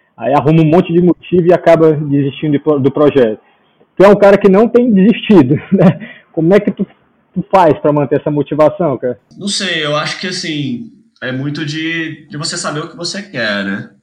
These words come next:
Speaker 2: Lá na Comando Vermelho, eu, eu até hoje eu não consigo, por exemplo, expli-, entender o porquê que não rolou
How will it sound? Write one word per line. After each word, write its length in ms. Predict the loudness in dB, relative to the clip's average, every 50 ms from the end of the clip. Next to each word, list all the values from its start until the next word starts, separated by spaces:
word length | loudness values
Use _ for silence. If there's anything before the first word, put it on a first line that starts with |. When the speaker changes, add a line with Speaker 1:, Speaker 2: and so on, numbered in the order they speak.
| _ _ _ _ _ _ _ _ _ _
Speaker 2:
Lá 140 | -10 -8 -8
na 100 | -8 -8
Comando 420 | -8 -8 -8 -6 -8 -8 -8 -8
Vermelho, 480 | -8 -6 -6 -6 -6 -8 -8 -8 -8 -10
eu, 300 | -10 -10 -12 -16 -20 _ _ _ _ _ _ _ _ _ _ -12
eu 380 | -10 -8 -6 -6 -6 -8 -8 -10 -16 _ _ _ _ _
até 220 | -18 -12 -8 -8
hoje 220 | -8 -6 -8 -8 -8
eu 40 | -8
não 60 | -10
consigo, 340 | -10 -10 -12 -10 -10 -12 -10
por 120 | -10 -8
exemplo, 180 | -8 -8 -8 -10
expli-, 400 | -12 -14 -14 -14 -14 -14 -16 _ -12
entender 540 | -12 -12 -10 -10 -8 -6 -6 -4 -4 -4 -6
o 120 | -8 -10
porquê 220 | -10 -10 -10 -10
que 80 | -8 -8
não 100 | -8 -8
rolou 540 | -6 -8 -8 -8 -8 -8 -10 -10 -14 -18